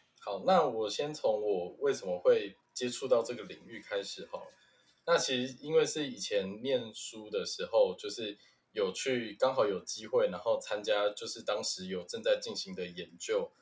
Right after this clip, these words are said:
就担任类似小帮手，就有点去见习他们是怎么，就是执行研究这样子，然后就会接触到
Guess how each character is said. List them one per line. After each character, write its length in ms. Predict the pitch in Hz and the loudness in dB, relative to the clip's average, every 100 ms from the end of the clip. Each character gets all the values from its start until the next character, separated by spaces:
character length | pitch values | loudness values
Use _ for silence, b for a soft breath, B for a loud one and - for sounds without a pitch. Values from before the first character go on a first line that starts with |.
| _ _ _ | _ _ _
就 280 | 123 117 - | 0 0 2
担 240 | 113 117 | 0 6
任 200 | 127 117 | 6 8
类 140 | 123 | 4
似 420 | 110 - 120 104 - _ _ _ - | 4 -2 -4 -6 -12 _ _ _ -2
小 300 | - 104 - | 4 4 6
帮 200 | - - | 2 2
手， 200 | - 92 | 0 0
就 120 | 139 | 0
有 40 | |
点 240 | 131 110 92 | 2 0 -2
去 260 | - 127 120 - | -6 -6 -6 -4
见 180 | 139 | -4
习 220 | 101 - 92 | -4 -6 -6
他 160 | 117 | -6
们 160 | 107 95 | -4 -6
是 240 | - 104 | -8 -12
怎 160 | 95 90 | -12 -16
么， 240 | 80 90 _ - | -14 -16 _ -14
就 120 | 101 | -12
是 140 | - | -12
执 240 | - - 92 | -8 -6 -6
行 240 | 95 90 | -6 -8
研 220 | 87 85 | -10 -12
究 260 | 82 95 82 | -6 -6 -4
这 80 | 95 | -6
样 80 | 78 | -6
子， 180 | - - _ _ _ - | -12 -18 _ _ _ 0
然 100 | 101 | 6
后 140 | 123 | 8
就 120 | 135 | 10
会 200 | 127 120 | 10 8
接 180 | - 113 | 4 -6
触 220 | - 120 | -6 4
到 440 | 120 110 104 98 | 6 8 6 4